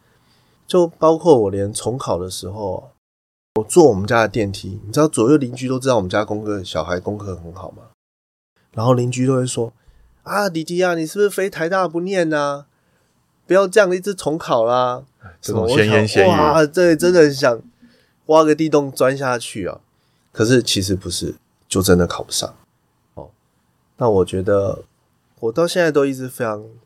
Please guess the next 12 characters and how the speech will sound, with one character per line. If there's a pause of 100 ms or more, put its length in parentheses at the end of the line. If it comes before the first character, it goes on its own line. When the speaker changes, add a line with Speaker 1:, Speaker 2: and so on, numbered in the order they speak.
(160)
Speaker 1:
感
谢
我
爸
爸
的
一
个
好
朋
友
哦，